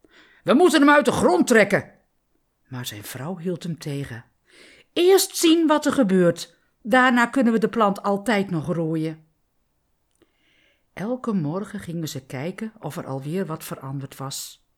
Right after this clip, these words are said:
De peultjes aan de plant groeiden en werden dikker.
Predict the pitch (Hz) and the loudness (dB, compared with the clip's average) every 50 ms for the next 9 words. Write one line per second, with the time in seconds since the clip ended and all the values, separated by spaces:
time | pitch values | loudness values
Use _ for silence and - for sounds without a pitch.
0 | _ _ _ _ - - - - - _ - 160 147 - _ - 180 202 220 226 | _ _ _ _ -20 -20 -20 -20 -20 _ -12 -12 -12 -10 _ -2 2 4 4 4
1 | 226 220 196 196 - 170 170 170 151 147 151 - - 185 180 185 208 220 - - | 2 -4 -10 -10 -8 -6 -6 -6 -6 -6 -8 -8 -10 -8 -8 -6 -6 -8 -8 -8
2 | 135 - 180 196 226 233 214 185 185 196 196 - - - _ - 185 185 175 156 | -8 -4 -2 0 0 0 -2 -2 -6 -8 -10 -16 -20 -20 _ -6 -4 -2 -2 0
3 | 175 160 156 151 156 147 127 120 127 123 - 180 175 - - 139 131 - _ | 0 -2 -2 -2 -4 -4 -6 -6 -10 -8 -4 -4 -4 -4 -6 -12 -14 -16 _